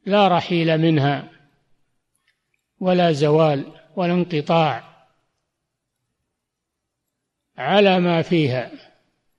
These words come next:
أهل النعيم في النعيم، وأهل العذاب في العذاب، والعياذ بالله، دائماً وأبداً. فعلى المسلم أن يقارن بين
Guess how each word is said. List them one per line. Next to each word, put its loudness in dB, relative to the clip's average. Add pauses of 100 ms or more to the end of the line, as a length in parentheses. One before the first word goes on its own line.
(340)
أهل 2
النعيم 0
في -6
النعيم، 0
وأهل 0 (1400)
العذاب 2
في -6
العذاب، 2
والعياذ -2
بالله، -10 (1080)
دائماً 4
وأبداً. 0 (1800)
فعلى 2
المسلم -2
أن 0
يقارن 0 (400)
بين -2